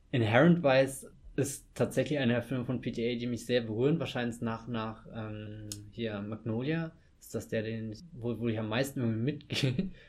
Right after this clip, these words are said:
Ähm, ist super schwer zu sagen, ob, ob Phantom Thread da besser oder schlechter ist. Ich würde jetzt erst eher mal sagen, er ist halt,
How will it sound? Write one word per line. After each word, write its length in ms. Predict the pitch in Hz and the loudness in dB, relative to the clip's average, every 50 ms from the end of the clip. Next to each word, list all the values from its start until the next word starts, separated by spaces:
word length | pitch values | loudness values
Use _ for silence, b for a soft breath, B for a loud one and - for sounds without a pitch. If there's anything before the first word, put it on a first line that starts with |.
| B B - - - | B B -16 -12 -6
Ähm, 440 | 113 110 107 104 104 107 104 98 98 - 107 | -4 -4 -4 -4 -4 -6 -6 -8 -8 -10 -14
ist 140 | 98 - - | -16 -16 -14
super 240 | - 113 - 107 101 | -14 -10 -6 -6 -6
schwer 220 | 95 - 104 101 | -4 -4 -6 -6
zu 120 | - - 104 | -6 -6 -6
sagen, 360 | 98 104 104 107 107 101 - | -4 -4 -4 -4 -4 -6 -6
ob, 100 | 95 98 | -8 -10
ob 200 | 101 101 - - _ - | -12 -12 -14 -14 _ -10
Phantom 260 | - 107 104 - 113 | -8 -8 -6 -6 -8
Thread 300 | 107 - - 92 - - | -12 -10 -8 -10 -8 -6
da 80 | 107 - | -8 -8
besser 300 | 98 - 110 - - 117 | -8 -10 -14 -10 -8 -6
oder 120 | 107 104 | -4 -4
schlechter 300 | - - 117 - - 143 | -4 -2 -4 -4 -2 -2
ist. 100 | 127 107 | -4 -2
Ich 140 | 113 107 - | -4 0 4
würde 160 | 147 143 139 | 4 6 6
jetzt 120 | 135 131 - | 6 4 4
erst 240 | 131 123 - - - 131 123 - - - - _ | 2 0 0 0 -10 -12 -12 -14 -16 -20 -18 _
eher 140 | - 127 123 | -4 -2 0
mal 180 | 131 127 123 | 2 2 2
sagen, 240 | 113 131 120 120 131 | 4 2 2 2 2
er 160 | 123 123 123 | 0 -2 -2
ist 120 | 127 - - | -2 0 0
halt, 180 | 131 123 117 | 0 0 0